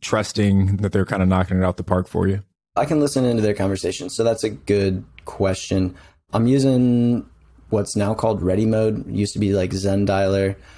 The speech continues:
Speaker 2: but that helps, or that's what they're using, I guess. And that records the conversations. And I've been recording all the other conversations that I've been having 'cause I've been using CallRail.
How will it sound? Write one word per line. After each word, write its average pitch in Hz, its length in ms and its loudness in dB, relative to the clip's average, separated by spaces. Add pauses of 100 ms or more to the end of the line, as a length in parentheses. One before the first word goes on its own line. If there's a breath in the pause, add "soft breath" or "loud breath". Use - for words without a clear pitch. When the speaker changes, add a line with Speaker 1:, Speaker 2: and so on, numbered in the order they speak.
(160 loud breath)
Speaker 2:
but 92 340 0
that 101 140 2
helps, 95 460 -2
or 98 160 0
that's - 260 -2
what 180 100 -2
they're 101 160 0
using, 90 300 0
I 87 80 -2
guess. 87 440 -4 (120)
And 90 280 -2
that 95 140 0
records 92 360 -2
the - 40 -6
conversations. 90 720 -4
And 101 80 -2
I've 98 140 -2
been 131 160 0
recording 101 840 -2
all 98 160 -2
the 95 120 0
other 95 120 0
conversations 117 680 -4
that 113 120 0
I've 113 140 -2
been 113 140 0
having 110 520 -2
'cause 95 180 -4
I've 92 100 -2
been 92 160 0
using 87 500 -2
CallRail. 110 560 0